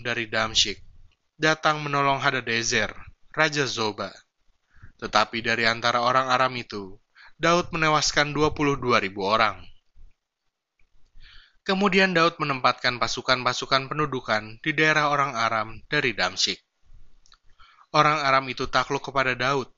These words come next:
dan harus mempersembahkan upeti.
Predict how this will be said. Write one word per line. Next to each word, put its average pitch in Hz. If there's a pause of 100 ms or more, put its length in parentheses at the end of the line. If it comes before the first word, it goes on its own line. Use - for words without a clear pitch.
(400)
dan 175
harus 170
mempersembahkan 151
upeti. 107